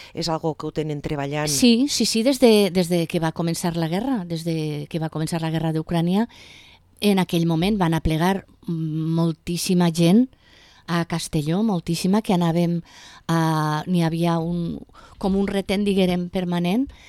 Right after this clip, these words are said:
Speaker 2: tant en l'aeroport com de Castelló com
Speaker 1: Mhm.
Speaker 2: en l'estació de trens. Ahí n'hi havia contínuament un contingent de, de persone-, de personal voluntari de Creu Roja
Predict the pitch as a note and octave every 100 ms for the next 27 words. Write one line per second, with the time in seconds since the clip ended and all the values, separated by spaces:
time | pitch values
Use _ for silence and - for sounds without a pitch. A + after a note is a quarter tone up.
0 | - - - G3 G#3+ G#3 F#3 D#3+ D#3+ D#3
1 | E3 F#3 - - - - B3 A#3+ A#3 G#3
2 | F#3+ F#3 - F3 F3 F3+ - A#3 A#3+ -
3 | A#3+ A3+ - F#3+ F#3 D#3+ D3 F#3+ A#3 G3+
4 | - - - - - - D#3+ F3+ F#3+ F#3+
5 | F3+ F3+ F#3 F3+ F3 F3+ F3+ F3 F3 F3
6 | E3+ F3 E3+ E3+ E3+ E3+ E3 E3 - -
7 | - - F3 - E3+ - E3+ E3+ E3 F3
8 | E3+ E3 D#3 E3+ E3+ E3+ E3+ E3 E3 E3
9 | D#3+ E3 - E3 E3+ F3 F3+ A3+